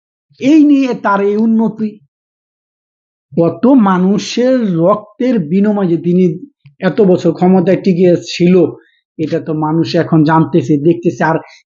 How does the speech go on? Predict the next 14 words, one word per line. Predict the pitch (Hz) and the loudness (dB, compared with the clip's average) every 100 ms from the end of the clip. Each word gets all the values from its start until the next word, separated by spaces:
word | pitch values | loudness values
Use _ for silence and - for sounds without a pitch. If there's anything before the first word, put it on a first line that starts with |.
| _ - | _ -2
কি | 165 202 302 - | 2 4 4 0
পরিমাণ | 247 247 220 208 185 | -2 0 0 0 0
লোক | 139 147 226 294 - - _ _ _ | -2 0 2 2 0 -16 _ _ _
তার | 165 151 | -4 -2
ভিতরে। | 147 139 175 226 - _ - | -4 -4 -4 -4 -8 _ -4
তার | 175 | -2
বাবা | 147 143 185 294 294 | 0 0 0 2 2
যেরকম | 226 247 240 202 | 2 2 2 0
সব | 208 196 | -2 -2
মারা | 190 202 220 | 0 0 2
গেছে, | 214 202 208 240 147 _ _ _ | 0 0 -2 -4 -8 _ _ _
তখনও | 254 320 302 311 294 190 - | 0 0 2 2 2 -2 -4
তাদের | 190 185 180 226 | -2 -2 0 0
বাড়িতে | 196 170 196 214 185 - - 208 226 | 0 -2 0 0 -4 -6 -2 2 2